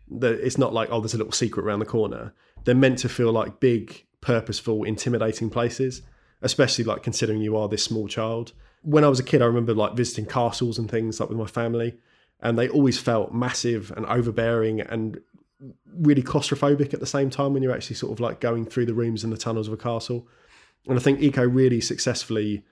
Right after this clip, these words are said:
nails that feeling of being small and stuff being massive around you and you just finding your way through it. My only real criticism of the whole game comes from its combat.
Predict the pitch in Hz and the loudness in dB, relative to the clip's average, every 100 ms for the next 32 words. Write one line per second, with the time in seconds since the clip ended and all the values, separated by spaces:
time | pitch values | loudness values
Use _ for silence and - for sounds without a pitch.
0 | _ _ _ 117 127 123 117 107 117 120 | _ _ _ -2 2 2 0 -4 -2 -2
1 | - _ _ 127 120 123 139 - 117 - | -2 _ _ 0 0 0 -4 -6 -8 -2
2 | 113 107 - 123 110 104 - 101 - 98 | -2 -2 -2 2 2 0 -4 -8 -4 -4
3 | - 104 110 101 107 104 104 101 101 101 | -2 -2 -4 -4 -6 -4 -2 -4 -4 -4
4 | 98 110 110 104 104 - _ _ _ - | -4 -4 -4 -4 -4 -6 _ _ _ -4
5 | 123 113 110 113 110 113 110 117 117 - | -2 0 -2 -2 -2 -2 -2 -2 -2 -4
6 | _ _ 135 139 151 160 147 151 139 147 | _ _ 0 4 6 8 8 8 8 6
7 | 135 127 110 110 120 110 117 104 107 107 | 4 2 -2 0 0 2 0 0 -4 -8
8 | _ _ 143 123 127 117 - 131 127 131 | _ _ 0 0 0 -4 -2 0 0 -2
9 | - | -6